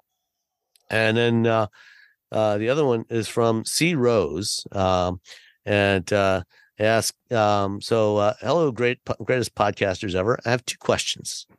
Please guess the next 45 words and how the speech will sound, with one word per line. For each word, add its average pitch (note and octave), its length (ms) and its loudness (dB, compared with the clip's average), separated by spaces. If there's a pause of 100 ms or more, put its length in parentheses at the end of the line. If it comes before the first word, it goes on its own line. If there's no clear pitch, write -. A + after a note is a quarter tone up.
Number G3+ 180 2
one, A#2 220 -2 (680)
I A#2 80 -2
have E3 160 4
a E3+ 60 2
Hyundai D3+ 340 0
Kona B2 280 0
E A#2 200 -2
V F#2+ 220 -4
lease E2+ 320 -4
coming B2 300 0
up G#2 140 0
in G#2+ 100 -2
August - 480 -8 (340)
and A#2 100 0
thinking E3 340 2
if C3 140 2
the G#2 100 2
Volvo D3 460 0
E A#2+ 140 2
X A#2+ 180 -2
thirty F#2+ 280 -2
might G#2 300 0
be A#2+ 120 2
a A2+ 60 2
good F#2 200 -4
replacement. - 600 -2 (500)
The G#2+ 80 0
number D#3+ 260 0
one D3+ 180 2
issue A2 280 0
which G2+ 160 -2
I F#2+ 60 2
have C#3+ 280 -2
with A2+ 160 -4
my F#2 120 -4
Kona E2 280 -6
is G#2 140 -2
the - 80 -4
back F#2+ 240 0
seat. - 360 -2 (380)
Who G2 140 -4
would G2 140 2
have G#2+ 80 2
thought? A#2 320 0